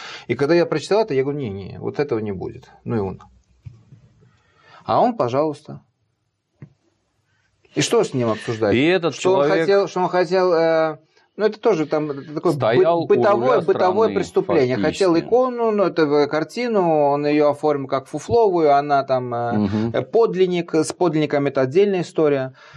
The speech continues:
Speaker 1: Э, подлинник, э, знаешь, это как, э, когда тебе дают, э, сертификат, ну, подтверждают, м, а оказывается, что там какая-то заварушка, приходит к эксперту, говорит, что это же подписали, вы подписали, что подлинник? Говорит: "Да, конечно, это я". "А,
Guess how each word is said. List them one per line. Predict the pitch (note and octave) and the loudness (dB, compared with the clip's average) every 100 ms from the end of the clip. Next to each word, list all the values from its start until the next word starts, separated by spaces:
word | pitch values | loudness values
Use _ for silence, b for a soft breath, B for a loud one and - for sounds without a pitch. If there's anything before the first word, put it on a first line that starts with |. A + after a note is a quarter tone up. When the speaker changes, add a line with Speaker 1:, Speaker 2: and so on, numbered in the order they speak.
| B - | B -8
Speaker 1:
Э, | A#2 A#2 A#2 A#2 G#2+ G#2 - D2+ - _ _ - A2+ | -2 0 0 0 -2 -4 -8 -12 -16 _ _ -14 -4
подлинник, | E3 D#3+ C#3+ C#3+ C3+ C3 | -2 0 0 -2 -2 -4
э, | A#2+ A#2+ | -2 -2
знаешь, | C#3 C#3 | -2 -4
это | A#2 A#2+ | -4 -4
как, | A#2+ - | -4 -4
э, | A#2 G#2+ b b - | -6 -6 b b -4
когда | B2+ C3 | -2 -2
тебе | C3 B2 | -2 0
дают, | B2+ C3 B2+ | 2 2 0
э, | A#2+ | -4
сертификат, | A#2 B2+ - B2+ C#3+ D#3 F3+ C3+ | -2 -4 -4 -6 -4 0 0 0
ну, | C3 | -4
подтверждают, | B2 A#2 B2 B2 D3 F3 - _ | -4 -2 -2 -2 0 -2 -4 _
м, | A2+ A2 E2+ E2+ F2 F2 D#2+ | -12 -10 -12 -14 -16 -16 -8
а | E2+ A2+ A2+ | -2 0 0
оказывается, | A2+ B2+ A2+ G#2+ | 0 -4 -4 -10
что | - | -6
там | A2 G#2+ | -6 -6
какая-то | G#2 - A2+ A#2 | -10 -6 -2 -2
заварушка, | A2+ B2 C#3+ F#3 D3+ | 0 0 2 0 -2
приходит | - B2 F3 E3 | -6 -2 -2 -2
к | |
эксперту, | B2 - - G#2 - | -6 -10 -2 -2 -2
говорит, | A2 B2+ B2+ - | 0 0 0 -4
что | - C3 | -2 0
это | C3 E3 | 2 0
же | F#3+ B3+ | -2 -6
подписали, | - - - G#2+ F#2+ | -10 -12 -8 -4 -2
вы | C#3+ | 0
подписали, | A3+ G3+ - G#2 | -2 -2 -2 -4
что | F#2+ G#2 | -4 -8
подлинник? | - G2+ F#2+ F#2+ F#2+ | -4 -4 -4 -8 -6
Говорит: | G#2 A2 A2 G#2 | -2 0 0 0
"Да, | B2 - | 0 0
конечно, | A2+ C3 D3 - | -4 -8 -10 -8
это | D#3 | -6
я". | - F3 _ - _ _ _ _ _ _ _ _ _ _ _ _ _ _ | -6 -8 _ -20 _ _ _ _ _ _ _ _ _ _ _ _ _ _
"А, | - | -8